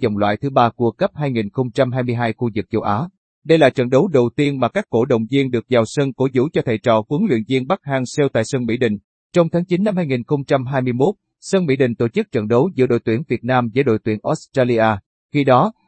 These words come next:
mặt sân và cơ sở vật chất ở sân Mỹ Đình bị truyền thông Australia và nước ngoài chỉ trích khá nhiều. Sau đó, A F C và fifa đã yêu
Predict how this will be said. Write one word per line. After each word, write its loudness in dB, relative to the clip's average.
mặt -2
sân 0
và 0
cơ -2
sở 0
vật 0
chất -2
ở -4
sân -4
Mỹ 0
Đình -2
bị -2
truyền 0
thông -2
Australia 0
và 2
nước -2
ngoài 0
chỉ -4
trích -6
khá -4
nhiều. -2
Sau 0
đó, 0
A 0
F -2
C 0
và 0
fifa 2
đã 0
yêu 0